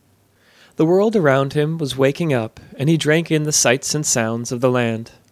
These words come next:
A small flock of zephyr hawks soared overhead, diving through the morning sky with incredible speed. Wildflowers bloomed in profusion about his feet,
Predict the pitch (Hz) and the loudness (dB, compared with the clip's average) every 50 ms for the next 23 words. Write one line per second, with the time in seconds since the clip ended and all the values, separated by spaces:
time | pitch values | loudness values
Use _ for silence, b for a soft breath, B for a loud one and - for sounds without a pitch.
0 | _ _ _ _ _ _ b b b b b b b b b b b 156 147 - | _ _ _ _ _ _ b b b b b b b b b b b -2 -2 0
1 | - - 147 143 151 160 156 - - 139 131 135 143 - - 151 139 131 - 160 | 0 2 4 4 4 2 0 0 2 2 2 2 2 -2 -4 -4 -4 0 2 2
2 | 160 156 - 151 131 117 123 117 120 127 - - - - - - - - - 156 | 2 2 2 -2 -2 0 -2 -2 -2 -4 -8 -10 -12 -10 -8 -6 -6 -2 0 2
3 | 160 170 175 180 170 160 156 165 151 131 117 113 107 107 117 120 - _ _ B | 4 4 4 4 2 2 2 2 0 0 0 -2 -4 -6 -8 -12 -18 _ _ B
4 | B B B B B B 123 123 131 135 151 156 156 156 - 170 170 180 156 139 | B B B B B B 2 2 2 2 2 -2 -4 -6 -4 -2 0 0 2 2
5 | 139 143 151 156 - - - 131 113 113 113 113 120 120 - 135 120 - - 120 | 0 0 -2 -2 -2 -2 -2 -2 -2 -2 -4 -4 -6 -6 -8 -10 -8 -4 -4 -4
6 | 117 117 117 117 113 - - - - 139 131 123 117 117 - _ _ _ _ _ | -4 -4 -4 -6 -6 -6 -6 -4 -4 -2 -2 -2 -4 -6 -10 _ _ _ _ _
7 | _ _ _ _ _ _ _ _ _ _ _ _ _ _ _ _ _ - 131 135 | _ _ _ _ _ _ _ _ _ _ _ _ _ _ _ _ _ -4 0 2
8 | 143 156 165 165 160 - 143 127 120 117 120 120 - - - - - - 151 170 | 2 2 2 0 -2 0 0 2 2 2 0 -2 -4 -8 -10 -12 -8 -4 0 2
9 | 180 185 190 185 175 175 170 165 - 151 - - - 175 170 156 - 123 107 110 | 2 2 2 0 -2 -2 -2 -2 -4 -4 -4 -4 -2 -2 -2 -2 -2 -4 -6 -6
10 | 113 113 120 120 117 117 113 123 113 - - - 143 123 - - | -6 -4 -2 0 0 0 0 -2 -4 -4 -2 -2 -2 -2 -2 -6